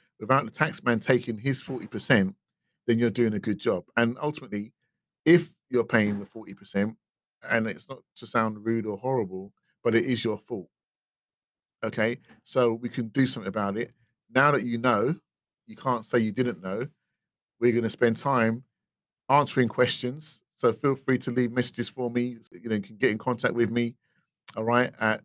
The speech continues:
admin at once wills and trust dot com. Okay, that's admin at once wills and trust dot com. Just feel free to drop me an email if you have any questions, or ultimately, leave a le-,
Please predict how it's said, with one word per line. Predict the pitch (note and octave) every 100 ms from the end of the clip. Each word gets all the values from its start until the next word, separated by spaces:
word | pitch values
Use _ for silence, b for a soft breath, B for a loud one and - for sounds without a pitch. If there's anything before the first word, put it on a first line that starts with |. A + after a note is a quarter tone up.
| -
admin | B2+ A2+ A#2+ A#2 -
at | A2 G#2
once | A2 B2 B2 - - A#2
wills | A#2+ A#2 A#2 -
and | A2
trust | G#2 B2 A2+ - - -
dot | A2
com. | - B2 B2+ C3 _ _ _ _ -
Okay, | G2+ A#2+
that's | G2+ -
admin | C3 C3 B2+ C3+ C3+ - _ _ -
at | G#2
once | A2 B2+ B2+ B2 - - -
wills | A#2+ A#2+ A2 A2
and | G#2+
trust | - B2+ A#2 - -
dot | A#2 -
com. | A#2+
Just | A2+ A2+
feel | B2
free | A2+ A#2
to | A2+
drop | G#2 A#2+
me | A2+
an | A2+
email | A#2+ A#2+ A#2+ A#2 A2+ b b -
if | G#2+
you | A2+
have | A2
any | A2+ G#2+
questions, | - C3+ - B2+ A#2+ -
or | A2+ A2 A2
ultimately, | C3+ C3 D3+ B2
leave | A#2+
a | A#2
le-, | B2+